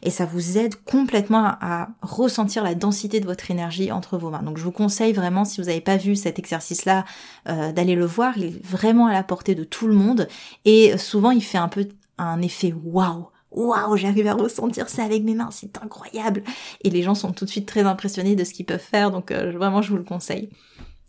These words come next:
Il y a beaucoup d'autres utilisations du clair ressenti avec, euh, d'autres pratiques. Par exemple, moi qui travaille beaucoup au pendule, euh,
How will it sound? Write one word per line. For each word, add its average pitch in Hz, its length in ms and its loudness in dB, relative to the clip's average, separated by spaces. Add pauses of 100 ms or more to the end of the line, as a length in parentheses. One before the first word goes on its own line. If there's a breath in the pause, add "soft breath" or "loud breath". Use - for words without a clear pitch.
Il 226 80 4
y 254 60 6
a 262 100 6
beaucoup 285 340 -2
d'autres 277 460 -2
utilisations 208 580 2
du 220 140 6
clair 202 240 2
ressenti 196 800 2
avec, 180 360 -4
euh, 175 120 2
d'autres 190 520 -2
pratiques. 208 800 -2 (300 loud breath)
Par 185 100 0
exemple, 196 240 4
moi 190 80 2
qui 185 140 -8
travaille 175 380 0
beaucoup 190 460 -2
au 196 60 8
pendule, 196 580 0 (400 loud breath)
euh, 170 300 -6